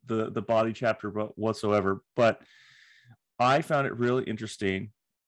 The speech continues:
on why he oil paints. He was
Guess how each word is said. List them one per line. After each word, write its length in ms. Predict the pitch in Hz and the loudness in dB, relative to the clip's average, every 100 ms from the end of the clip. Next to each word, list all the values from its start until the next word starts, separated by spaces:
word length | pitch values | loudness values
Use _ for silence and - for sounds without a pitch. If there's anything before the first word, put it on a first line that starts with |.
| _ _ | _ _
on 380 | 110 107 101 - - | 2 4 2 0 -6
why 300 | 101 113 135 | 2 4 4
he 160 | 156 | 0
oil 240 | 113 110 104 | 0 0 0
paints. 580 | - 98 92 - - - | -2 -6 -6 -10 -20 -20
He 220 | - 120 | -2 0
was 220 | 120 135 | 4 2